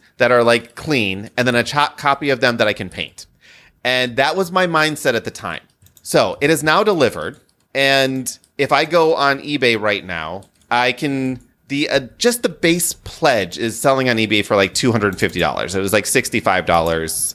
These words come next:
um, on the campaign. So if you just had the base pledge and turned it around right now, you'd make, like, you know, almost two hundred dollars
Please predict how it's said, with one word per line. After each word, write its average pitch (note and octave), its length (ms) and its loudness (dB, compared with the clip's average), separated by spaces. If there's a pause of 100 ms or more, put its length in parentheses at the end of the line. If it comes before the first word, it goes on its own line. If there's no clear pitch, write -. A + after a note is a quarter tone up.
um, E2 480 -6 (120)
on G2+ 80 -2
the F2+ 80 -4
campaign. - 440 -8 (360)
So - 120 -2
if C#3 60 0
you D#3+ 100 2
just F3 320 0
had F3+ 160 2
the D3 60 2
base A#2+ 240 0
pledge A2+ 240 0
and G#2 100 -6
turned A2+ 220 -4
it G#2 80 -4
around G2+ 320 -2
right G#2+ 200 0
now, G2 160 -2
you'd F2+ 220 -6
make, E2+ 280 -10 (100)
like, E2+ 200 -8 (280)
you F2+ 100 -12
know, E2+ 140 -12
almost D3 340 2
two A#2 120 -4
hundred F#2+ 180 -2
dollars D#2+ 480 -4